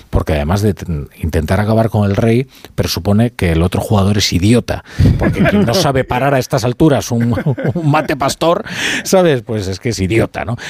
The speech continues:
Y entonces eso yo creo que fue lo que más ofendió a Pablo Iglesias. Entonces se cargó a Sergio Pascual y entonces el divorcio ya fue,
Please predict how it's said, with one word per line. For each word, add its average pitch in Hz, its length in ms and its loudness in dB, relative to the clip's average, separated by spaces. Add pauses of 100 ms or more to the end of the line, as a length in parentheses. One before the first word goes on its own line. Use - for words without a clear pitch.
Y 139 80 0
entonces 120 360 0
eso 135 160 0
yo 104 200 0
creo 104 140 0
que 104 80 0
fue 110 120 0
lo 101 80 2
que 95 80 0
más 95 180 0
ofendió 85 320 0
a - 20 -2
Pablo 85 240 0
Iglesias. 73 440 -4
Entonces 92 280 -2
se 98 100 -2
cargó 127 400 0
a 175 60 2
Sergio 156 320 -2
Pascual 143 400 2
y - 20 0
entonces 87 580 -2
el 87 140 -2
divorcio 87 500 0
ya 85 220 0
fue, 92 380 0